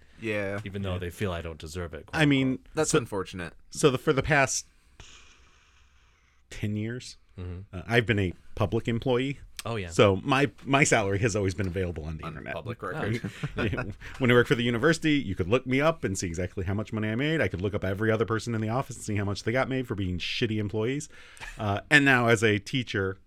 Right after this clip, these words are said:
Speaker 3: people can just Freedom of Information Act. Uh, I know when I was at one of the schools in the Belleville area, the local newspaper, you know, submitted the request and then just published every teacher's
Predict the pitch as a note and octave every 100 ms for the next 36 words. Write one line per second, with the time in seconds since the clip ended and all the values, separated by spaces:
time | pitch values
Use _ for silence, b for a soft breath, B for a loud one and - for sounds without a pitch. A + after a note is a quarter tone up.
0 | - _ _ A2 F#2+ G2 G2+ F#2+ F#2+ -
1 | F#2 - A2+ F#2+ F#2+ F#2 F#2 F#2 F2+ F#2
2 | F#2+ F2 F2+ G2 F2 F2 - G2 F#2 F#2
3 | F2+ F2 F#2 F2+ F2+ F2 F2+ - F2+ F2
4 | - - F2 F2 F2+ F#2+ F2+ F#2+ F#2 F2+
5 | F2 F2 E2+ E2 F2 _ - G#2 F2+ F#2
6 | F#2 F#2 F2+ F2+ - F2 F2+ F2 B B
7 | B B B B _ - - - - -
8 | G2+ F2 - A2 G#2+ G#2+ G2 G2+ - G2
9 | G2 G2 F#2 F#2 - G2 F#2 E2+ - F2
10 | F2+ - E2 F2